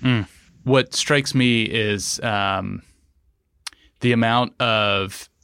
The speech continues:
uh, the amount of work, but also the amount of expertise and, and sort of deep engagement from, uh, designers and creators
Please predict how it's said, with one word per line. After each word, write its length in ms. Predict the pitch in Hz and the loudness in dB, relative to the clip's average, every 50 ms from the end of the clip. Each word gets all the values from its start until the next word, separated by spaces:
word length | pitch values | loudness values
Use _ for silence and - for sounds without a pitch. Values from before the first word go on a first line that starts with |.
| _ _ _ | _ _ _
uh, 560 | - 104 101 98 95 95 92 92 95 95 104 - | -8 -6 -4 -2 -2 -2 -2 -2 -4 -6 -8 -10
the 140 | - 120 123 | -4 -2 0
amount 160 | 139 151 131 | 2 2 2
of 100 | 104 - | 0 -2
work, 480 | 98 101 101 104 113 127 131 _ - - - - - _ _ _ _ _ _ _ _ _ _ _ _ _ _ _ - | -4 -2 0 2 2 0 -2 _ -14 -18 -18 -20 -20 _ _ _ _ _ _ _ _ _ _ _ _ _ _ _ -6
but 160 | 117 107 113 | -4 0 0
also 600 | 110 110 117 - - 127 113 107 104 101 98 98 - _ - | 2 0 0 0 2 2 2 4 2 2 0 -2 -4 _ -12
the 320 | 120 113 101 107 110 110 | -12 -6 -4 -2 0 0
amount 240 | 107 104 104 104 104 | 0 0 0 -2 -2
of 80 | 98 | -2
expertise 880 | 101 95 - - - 101 - - - 107 104 101 98 92 - - - - | -4 -6 -6 -8 -10 -10 -10 -6 -4 -4 -2 -2 -2 -4 -4 -4 -6 -4
and, 460 | - - 104 98 98 98 95 95 92 - _ | -4 -4 -4 -2 -2 -4 -4 -4 -6 -8 _
and 260 | - 104 101 95 90 | -6 -4 -4 -4 -6
sort 140 | - - 98 | -6 -6 -6
of 240 | 95 85 - _ _ | -8 -8 -10 _ _
deep 300 | 127 135 135 123 - - | 0 0 0 0 -2 -4
engagement 920 | - 107 107 104 92 - 98 95 98 92 - 101 95 87 87 87 - _ | -6 -6 -6 -6 -4 -4 -4 -4 -4 -6 -6 -6 -6 -6 -6 -6 -10 _
from, 640 | - - 110 101 95 95 92 90 92 90 90 90 87 - | -8 -4 -2 -2 0 -2 -2 -2 -4 -6 -6 -8 -8 -6
uh, 380 | - 98 92 90 90 87 87 90 | -6 -4 -4 -4 -4 -4 -6 -6
designers 500 | 95 98 92 98 95 92 90 90 87 90 | -6 -8 -6 -4 -4 -4 -4 -6 -8 -8
and 120 | 90 92 | -10 -10
creators 760 | 90 - - 95 95 98 95 95 95 92 90 90 - - - | -8 -8 -6 -4 -2 -2 -2 -2 -2 -4 -4 -4 -6 -8 -12